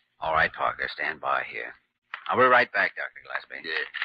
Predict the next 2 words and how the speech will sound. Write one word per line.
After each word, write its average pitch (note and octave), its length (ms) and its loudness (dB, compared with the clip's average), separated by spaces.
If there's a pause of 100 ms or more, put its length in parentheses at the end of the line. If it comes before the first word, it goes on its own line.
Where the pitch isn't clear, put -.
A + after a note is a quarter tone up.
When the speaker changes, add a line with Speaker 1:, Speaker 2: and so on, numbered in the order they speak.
(3250)
Speaker 1:
Hello, G#2 200 -4
Riley. G2+ 460 -2